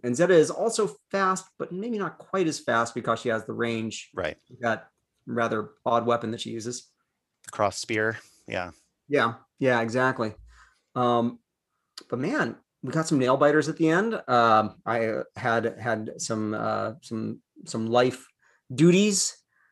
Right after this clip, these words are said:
Speaker 1: that, uh, rather pulled me away from the game, but that's kind of, like, exactly you wanna end on that.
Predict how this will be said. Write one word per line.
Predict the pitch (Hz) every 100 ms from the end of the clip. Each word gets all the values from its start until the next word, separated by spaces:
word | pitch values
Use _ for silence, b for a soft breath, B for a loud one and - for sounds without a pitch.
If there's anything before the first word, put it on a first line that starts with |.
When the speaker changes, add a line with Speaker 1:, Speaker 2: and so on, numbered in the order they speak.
| _
Speaker 1:
that, | 135 131
uh, | 127 127
rather | 147 147 143 135 -
pulled | - 185 160
me | 156
away | 156 156
from | 156 151
the | 123
game, | 117 135 175 190
but | 151 147
that's | 143
kind | - 190
of, | 170
like, | 151 -
exactly | 123 139 143 143
you | 127 120
wanna | 135 127
end | 127 123 117
on | 110
that. | 110 107